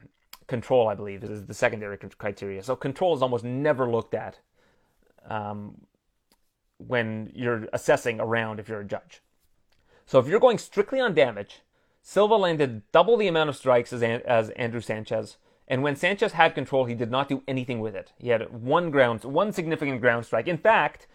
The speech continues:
in the second round, where Sanchez had four minutes and thirty seconds of control, he only landed four of four ground strikes. So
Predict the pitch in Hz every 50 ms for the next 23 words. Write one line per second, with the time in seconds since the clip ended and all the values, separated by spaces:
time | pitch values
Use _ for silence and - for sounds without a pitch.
0 | _ _ _ _ - - 196 185 170 156 - - 233 254 - 240 165 139 135 131
1 | 127 131 135 127 131 131 - - 170 165 160 160 170 151 131 135 143 135 131 127
2 | 120 117 - _ _ _ _ _ _ _ _ - - - 208 247 277 269 233 185
3 | 151 139 123 - 139 120 - 143 131 117 117 104 - 131 120 110 123 120 110 117
4 | - - 117 107 - 120 110 107 107 113 117 _ _ _ _ _ _ _ _ _
5 | - 233 254 269 247 202 170 156 147 147 147 147 143 147 135 - - - - 185
6 | 185 202 208 190 156 - - 151 131 123 113 120 120 117 117 113 - - 113 104
7 | 104 - - - - 147 - - - - - - 180 160